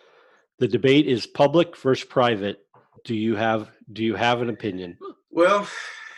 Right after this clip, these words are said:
Speaker 2: I, it's, it's really a sticky web, I think,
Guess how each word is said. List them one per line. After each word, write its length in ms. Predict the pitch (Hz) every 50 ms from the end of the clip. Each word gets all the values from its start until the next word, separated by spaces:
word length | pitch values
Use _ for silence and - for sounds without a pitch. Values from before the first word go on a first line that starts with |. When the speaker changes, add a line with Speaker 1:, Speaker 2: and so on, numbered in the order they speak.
| - - _ _ _ _ _ _ _ -
Speaker 2:
I, 80 | 117 113 - - - - - - - - - _ _ _ _ _ _ _ _ _ _
it's, 220 | - 151 - - -
it's 240 | 196 180 147 - 196
really 160 | 226 - -
a 60 | -
sticky 260 | - - 202 - -
web, 300 | 151 139 165 - 110 -
I 80 | 110 -
think, 300 | - 123 117 117 113